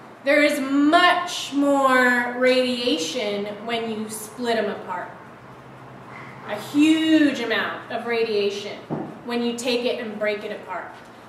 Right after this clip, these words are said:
Almost as much energy as is released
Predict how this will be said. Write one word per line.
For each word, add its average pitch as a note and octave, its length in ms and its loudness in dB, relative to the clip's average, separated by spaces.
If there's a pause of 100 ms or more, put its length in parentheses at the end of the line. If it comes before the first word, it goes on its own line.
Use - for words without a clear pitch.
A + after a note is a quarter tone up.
(240)
Almost G#4 680 4
as D#4 160 0
much D4+ 320 2 (100)
energy B3+ 760 0
as B3 280 -2
is B3+ 220 -2
released A#3+ 640 -4